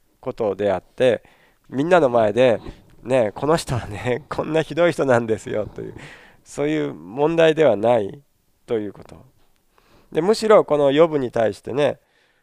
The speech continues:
彼らをあがなうように、彼らに対して取りなしをするように言ったんですよね。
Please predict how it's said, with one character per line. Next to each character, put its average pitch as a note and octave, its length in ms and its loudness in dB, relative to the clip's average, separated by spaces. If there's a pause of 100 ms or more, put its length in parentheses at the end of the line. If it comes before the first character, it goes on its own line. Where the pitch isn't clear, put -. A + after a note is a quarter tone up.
彼 F3 240 2
ら B2 180 4
を A#2+ 140 4
あ A#2+ 80 4
が E3 160 2
な E3 140 4
う A#2 100 -2
よ F#2 140 -8
う F2 40 -12
に、 F#2 260 -16 (320)
彼 D3+ 220 0
ら C3 120 2
に A2+ 120 -6
対 A#2+ 180 -2
し - 40 -14
て - 80 -16
取 B2+ 200 -6
り C#3+ 60 -2
な C#3+ 80 2
し C#3 140 -6
を C#3 60 -2
す - 140 -14
る D3 100 -8
よ E3 160 0
う - 20 -4
に A2 80 -4
言 F#2+ 60 -6
っ - 20 -20
た F#2+ 160 -2
ん F2+ 80 -6
で D#2 100 -14
す - 100 -10
よ G#2 80 -2
ね。 A2 200 -2